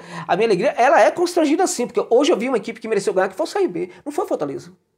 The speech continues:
Parabéns ao Galo da Pajuçara por esse tipo de jogo. Parabéns ao Daniel Paulista, que deu um nó tático hoje no, no Pardal do Fortaleza, né? Porque o Pardal do Fortaleza estaria sendo muito criticado por todo mundo agora se a equipe não pe-, é, não conseguisse vencer nos pênaltis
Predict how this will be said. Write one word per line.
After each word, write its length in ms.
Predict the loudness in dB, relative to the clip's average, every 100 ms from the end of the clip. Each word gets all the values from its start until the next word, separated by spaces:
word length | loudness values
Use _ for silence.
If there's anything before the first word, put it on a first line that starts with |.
| _ _
Parabéns 280 | -6 -4 -2
ao 60 |
Galo 140 | 0 0
da 80 | -2
Pajuçara 560 | -4 -6 -6 -6 -8 _ -20 -10 -2
por 100 | -2
esse 140 | -2
tipo 180 | -6 -8
de 120 | -4
jogo. 180 | -2 0
Parabéns 300 | 0 0 0
ao 60 | 0
Daniel 240 | 0 0
Paulista, 260 | 0 -4 -4
que 60 |
deu 160 | -2 0
um 20 |
nó 160 | 0 -2
tático 460 | 0 0 0 0
hoje 240 | 0 2 -2
no, 100 | -4 -8
no 120 | -6 0
Pardal 340 | 2 4 2
do 60 | 2
Fortaleza, 720 | 0 0 2 2 2 -2 -10 -14 _ _ _ -4
né? 300 | 0 0 -4 _ _ -14
Porque 140 | -2
o 40 | 2
Pardal 320 | 2 4 4
do 80 | 4
Fortaleza 540 | 2 4 4 4 2
estaria 200 | 2 2
sendo 200 | 2 2
muito 420 | 2 4 2 0
criticado 380 | 0 -2 0 0
por 80 | 0
todo 160 | -2 0
mundo 160 | 0
agora 460 | 2 4 4 2 -2 -8 -12
se 200 | -2 0
a 60 |
equipe 320 | 0 -4 -6
não 160 | -2 -2
pe-, 140 | -2
é, 200 | 0 2
não 160 | 2 -2
conseguisse 380 | -4 -8 -10 -8
vencer 200 | -6 -6
nos 140 | -8 -10
pênaltis 600 | -8 -6 -6 -10 -14